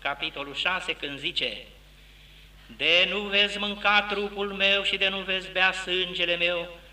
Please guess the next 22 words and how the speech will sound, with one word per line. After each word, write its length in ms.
nu 460
aveți 540
viață 580
în 140
voi 240
înși 340
vă. 360
Și 100
că 120
cine 280
va 180
mânca 400
trupul 460
meu 240
și 120
va 220
bea 200
sângele 520
meu 240
are 340
viață 460
veșnică." 720